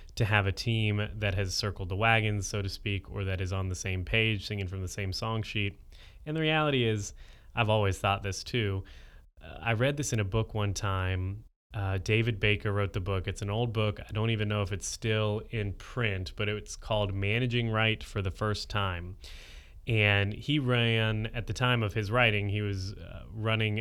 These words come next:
a creative organization, so a marketing firm, essentially. And one of the things he says in the book, which makes, just made a whole lot of sense to me the first time I heard it,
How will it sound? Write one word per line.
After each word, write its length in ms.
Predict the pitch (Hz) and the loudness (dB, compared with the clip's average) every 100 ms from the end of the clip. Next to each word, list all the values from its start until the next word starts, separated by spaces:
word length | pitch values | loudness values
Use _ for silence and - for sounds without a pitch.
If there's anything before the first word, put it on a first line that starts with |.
| 110 | -4
a 280 | 101 95 92 | -4 -4 -4
creative 580 | - 113 107 110 110 101 | -8 -2 2 2 2 0
organization, 500 | 101 98 98 95 101 | 0 0 -2 -2 -4
so 120 | 101 | -2
a 60 | 95 | 0
marketing 420 | 98 98 98 92 | 0 0 0 -2
firm, 440 | - 92 90 101 - 117 | -2 -4 -2 -4 -8 -8
essentially. 580 | - 98 - 95 98 - - - - - - | -4 -2 -2 -4 -6 -8 -12 -12 -12 -12 -6
And 400 | 120 107 101 101 | 2 4 4 2
one 160 | 107 165 | 2 2
of 60 | 156 | 2
the 80 | |
things 260 | 123 135 113 | 0 0 0
he 80 | 117 | -2
says 440 | - 120 117 104 | 2 4 4 4
in 220 | 120 117 | -2 -2
the 60 | 101 | -2
book, 560 | 92 185 120 104 - - - - | -2 0 2 0 -2 -14 -18 -8
which 640 | 113 110 110 - - - - - - | 0 0 0 -2 -6 -8 -12 -16 -10
makes, 540 | 120 117 120 - - - 107 | -2 0 0 -2 -6 -8 -6
just 200 | 127 120 | -2 2
made 140 | 151 | 4
a 80 | 120 | 4
whole 160 | 104 123 | 4 4
lot 160 | 113 | 4
of 60 | 104 | 2
sense 240 | 120 107 | -2 -2
to 80 | - | -2
me 80 | 110 | -4
the 80 | 98 | -2
first 200 | 104 - | -4 -2
time 140 | 98 | -2
I 80 | 92 | -2
heard 220 | 117 120 | 0 2
it, 180 | 113 | 2